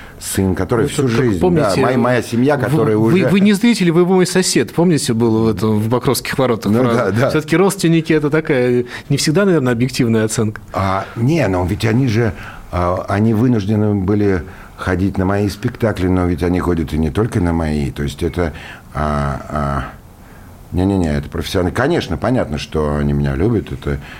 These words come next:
Speaker 1: субъективный взгляд, но я к себе объективен, конечно. Ага. И, а,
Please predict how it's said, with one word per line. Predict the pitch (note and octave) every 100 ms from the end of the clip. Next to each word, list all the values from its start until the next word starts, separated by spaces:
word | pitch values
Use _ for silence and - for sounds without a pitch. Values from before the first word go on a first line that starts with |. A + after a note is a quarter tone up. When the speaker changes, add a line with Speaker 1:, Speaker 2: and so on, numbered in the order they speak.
| -
Speaker 1:
субъективный | - E2 D2+ - B2+ A2 F#2+ D#2
взгляд, | D2 D#2 C#2+ C#2 - - - - - F2
но |
я | F#2 F2
к |
себе | - A1+ C#2+
объективен, | C#2 E2+ - A2 B2 B1+ G#1+
конечно. | - - - - - - - - - - - - - - - - -
Ага. | C#2+ C#2+ G2 C#2 - - - -
И, | F2+ F2+ D#2+ -
а, | D2+ D#2+ D2 C#2